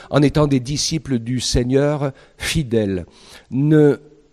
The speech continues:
n'écoutez pas ceux qui se disent chrétiens évangéliques et qui sont des mar-, des faux marchands de bonheur humains et terrestres, en fait. Ils cachent que leurs intérêts derrière, hein. La vérité de la parole de Dieu, elle est équilibrée,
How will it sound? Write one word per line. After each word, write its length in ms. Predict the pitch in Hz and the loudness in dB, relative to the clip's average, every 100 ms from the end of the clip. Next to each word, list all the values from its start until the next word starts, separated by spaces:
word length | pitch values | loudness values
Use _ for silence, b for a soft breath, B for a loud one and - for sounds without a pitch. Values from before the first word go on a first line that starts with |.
| _ | _
n'écoutez 600 | 131 165 208 - 262 233 202 | 0 2 2 0 2 4 6
pas 180 | 196 | 4
ceux 160 | 180 175 | 4 0
qui 120 | 160 | -2
se 120 | - | -2
disent 220 | 139 147 - | -2 -2 -4
chrétiens 260 | 151 156 | 0 2
évangéliques 540 | 135 135 123 131 156 131 | 4 2 0 0 0 -2
et 80 | |
qui 100 | - | -4
sont 180 | 110 120 | -4 -2
des 120 | 117 | 0
mar-, 180 | 113 101 - | 0 -2 -2
des 140 | 113 | -4
faux 180 | - 139 | 0 2
marchands 380 | 117 - - 113 | 2 0 0 -2
de 100 | 101 | 0
bonheur 480 | 101 104 117 117 90 b b b b - | 0 2 2 2 0 b b b b -2
humains 380 | 127 135 131 - | 0 2 0 -2
et 80 | 113 | -6
terrestres, 500 | - 110 98 101 - | -2 0 0 0 -4
en 60 | 78 | -10
fait. 340 | - 82 - | -6 -8 -8
Ils 220 | 80 80 | -12 -12
cachent 340 | - 92 82 - | -6 -6 -6 -6
que 100 | 98 | -4
leurs 260 | 87 90 | -4 -4
intérêts 420 | 87 - 85 95 78 | -8 -6 -6 -4 -6
derrière, 440 | 82 78 76 62 | -8 -10 -10 -10
hein. 100 | 90 b b b b | -12 b b b b
La 140 | 78 80 | -6 -2
vérité 440 | 113 120 - 127 | 0 -2 0 2
de 80 | 113 | 2
la 80 | 107 | 0
parole 260 | 104 120 | 2 4
de 80 | 110 | 2
Dieu, 220 | 107 127 | 4 4
elle 160 | 110 113 | 4 4
est 160 | 117 - | 4 6
équilibrée, 640 | 117 143 110 104 123 | 2 2 0 2 4